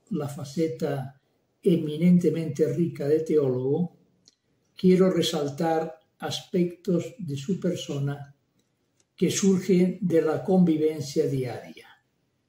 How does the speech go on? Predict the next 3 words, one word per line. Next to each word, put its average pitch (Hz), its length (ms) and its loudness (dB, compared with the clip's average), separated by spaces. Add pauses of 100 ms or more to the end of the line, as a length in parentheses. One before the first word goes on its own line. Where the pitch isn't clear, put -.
(200)
como 139 300 -2
ser, 165 420 2 (640)
ir 143 600 -4